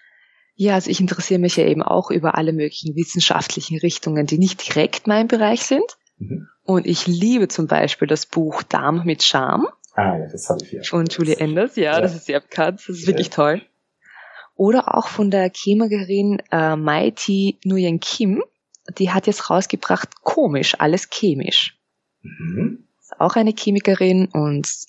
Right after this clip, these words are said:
Speaker 1: äh, die vermittelt eben auch den Eindruck, dass eigentlich alles, mit dem wir umgeben sind, Chemie ist.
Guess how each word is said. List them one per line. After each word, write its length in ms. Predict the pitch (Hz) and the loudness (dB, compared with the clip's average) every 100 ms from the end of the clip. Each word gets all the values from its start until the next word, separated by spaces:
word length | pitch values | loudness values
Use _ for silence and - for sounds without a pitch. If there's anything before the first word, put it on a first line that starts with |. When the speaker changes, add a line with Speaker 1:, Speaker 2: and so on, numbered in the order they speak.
| - | -4
Speaker 1:
äh, 200 | 139 151 | 0 2
die 80 | - | 2
vermittelt 380 | 151 156 - - | 2 2 2 2
eben 160 | - | 2
auch 160 | - - | 2 0
den 140 | - | -2
Eindruck, 340 | - 135 156 147 | -2 0 0 0
dass 160 | 156 | 0
eigentlich 300 | - - - | 0 0 0
alles, 400 | 147 165 147 - | 0 2 2 0
mit 160 | 151 139 | -6 0
dem 180 | 139 139 | 0 2
wir 100 | 139 | 0
umgeben 380 | 143 - 147 143 | 0 -2 0 0
sind, 440 | - 139 - - _ _ _ _ | 0 -2 -2 -8 _ _ _ _
Chemie 440 | - 226 185 - | 0 4 2 2
ist. 280 | - - - | -4 -4 -10